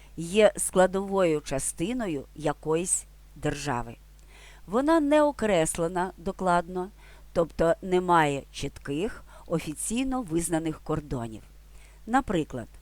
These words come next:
на Поділлі, на Полтавщині, на Київщині, на Волині, на Буковині, на Донбасі. Тож запам'ятовуємо і не принижуємо,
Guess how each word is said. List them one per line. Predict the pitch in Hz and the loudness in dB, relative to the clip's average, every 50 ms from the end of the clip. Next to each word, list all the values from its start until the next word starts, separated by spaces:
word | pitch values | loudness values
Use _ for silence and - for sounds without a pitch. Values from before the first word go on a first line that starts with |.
| - - - - - - - - | -20 -20 -20 -20 -20 -20 -16 -6
на | 226 262 294 339 330 | -2 0 2 2 0
Поділлі, | - - 143 139 131 123 - 127 131 135 135 131 131 135 135 151 156 - - - - - - | -2 -4 -6 -6 -6 -6 -8 -8 -6 -6 -6 -6 -6 -6 -8 -8 -10 -14 -20 -20 -20 -16 -6
на | 233 262 - | -2 -2 -2
Полтавщині, | - - 156 147 139 - - 127 123 127 120 - - - - - 139 131 127 - - - - - - - | 0 -2 -4 -4 -4 -6 -6 -6 -6 -6 -6 -8 -12 -14 -12 -12 -12 -12 -12 -14 -16 -18 -20 -20 -18 -10
на | - 226 262 311 - - - | -2 0 0 0 0 -2 -6
Київщині, | - 156 143 131 127 127 135 131 131 - - - - 143 131 135 131 - - - - | -6 -4 -4 -4 -4 -6 -8 -10 -10 -12 -14 -12 -10 -10 -10 -10 -12 -14 -16 -18 -6
на | 190 214 240 277 | 0 4 4 4
Волині, | 240 247 247 240 190 147 135 135 135 135 131 131 135 139 143 - - - - - - - | 4 2 -4 -4 -4 -6 -8 -8 -8 -8 -8 -8 -10 -12 -12 -16 -18 -20 -20 -20 -14 -4
на | 220 240 247 226 | 0 0 0 0
Буковині, | 175 190 180 - - 170 143 123 123 135 156 175 220 220 190 139 127 123 - - - - - - - - | 0 -4 -4 -4 -6 -6 -6 -6 -8 -8 -6 -6 -8 -8 -10 -10 -12 -12 -14 -18 -20 -20 -20 -20 -16 -6
на | 208 240 269 269 | -2 -2 -2 -2
Донбасі. | - 165 143 131 127 120 110 127 117 113 113 - - - - - - - - - - - - - - - - - - - - - - - | -2 -4 -6 -6 -8 -10 -10 -8 -8 -6 -6 -6 -6 -6 -8 -12 -20 -20 -20 -20 -20 -20 -20 -20 -20 -20 -20 -20 -20 -20 -20 -20 -6 0
Тож | - 208 202 202 - - - - - - | 2 2 2 2 0 -4 -8 -8 -8 -6
запам'ятовуємо | 160 - - 202 196 - 180 175 170 160 147 156 147 - - 156 165 208 233 202 175 156 139 131 131 127 - - - - - - - - - - - - - - | -2 2 4 4 4 6 4 2 2 2 -2 -6 -6 -4 -2 0 0 0 0 -2 -4 -4 -4 -6 -10 -12 -14 -18 -20 -20 -20 -20 -20 -20 -20 -20 -20 -12 -4 0
і | 277 285 277 | 2 2 4
не | 269 277 285 294 | 4 4 2 2
принижуємо, | - - 247 262 254 233 226 226 214 196 180 151 143 135 131 127 123 117 | 2 0 -2 -2 -2 -2 -4 -4 -4 -6 -6 -6 -6 -8 -8 -10 -12 -14